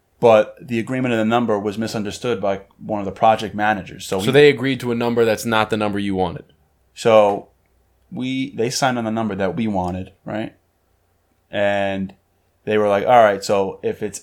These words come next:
Speaker 1: e-, if it's," I was pl-, playing numbers, "if it's a hundred thousand dollars for this change order and our original contract was fifty thousand, all right, do a change order for fifty grand." So it's like, he's like, "No,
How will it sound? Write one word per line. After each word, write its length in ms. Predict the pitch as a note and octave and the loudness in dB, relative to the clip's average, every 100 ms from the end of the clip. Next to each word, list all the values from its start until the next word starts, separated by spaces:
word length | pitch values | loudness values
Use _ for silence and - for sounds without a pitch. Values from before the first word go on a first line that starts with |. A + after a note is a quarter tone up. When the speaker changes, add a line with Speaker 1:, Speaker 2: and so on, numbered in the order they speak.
| B2+ | 4
Speaker 1:
e-, 220 | C3 - | 4 4
if 160 | G#2+ A#2 | -6 -4
it's," 320 | A2 - - | -4 -4 -8
I 140 | - | -6
was 360 | G2 F#2+ G2+ - _ | -8 -10 -12 -16 _
pl-, 260 | - A2 G2+ | -2 -2 -2
playing 300 | - G#2 G2 | -8 -10 -8
numbers, 260 | F#2 F2+ G#2 | -10 -10 -12
"if 140 | G2 | -6
it's 280 | G#2+ - - _ _ _ _ | -6 -6 -20 _ _ _ _
a 140 | G#2+ G#2 | -2 0
hundred 280 | C3+ D3+ | 0 2
thousand 320 | D3+ C#3+ C#3+ C3+ | 6 6 6 2
dollars 360 | C#3 D3 C#3+ | 6 6 2
for 160 | - B2+ | -4 -6
this 160 | C3 | -6
change 300 | - C3 C3+ | -6 -6 -4
order 220 | C#3+ D3 D3+ | 0 0 0
and 220 | - A2 | -2 0
our 120 | G#2 | 0
original 340 | G#2 A#2+ B2 A2+ | 0 -2 -2 -4
contract 540 | - A#2 A#2+ B2 A#2 | -2 -4 4 4 4
was 200 | A2 F#2 | -4 -8
fifty 300 | - C3 C#3+ | -10 -10 -8
thousand, 380 | C#3 C#3 C#3 B2+ | 0 2 2 -4
all 200 | - A2+ | 0 2
right, 240 | G2+ F#2+ - _ _ _ | 2 -2 -10 _ _ _
do 180 | - B2+ | -10 -6
a 60 | A#2+ | -6
change 280 | - B2+ A#2+ | -4 -4 0
order 180 | A#2+ | 0
for 140 | A#2 F2 | 0 -8
fifty 340 | - A2+ A2 | -8 -8 -6
grand." 420 | G#2 F#2+ F2 G2+ _ _ _ _ _ _ | -4 -4 -6 -12 _ _ _ _ _ _
So 120 | _ G2 | _ -12
it's 100 | F#2 | -10
like, 140 | F#2+ - | -14 -16
he's 140 | A2 F#2+ | -18 -16
like, 120 | |
"No, 80 | F2+ | -8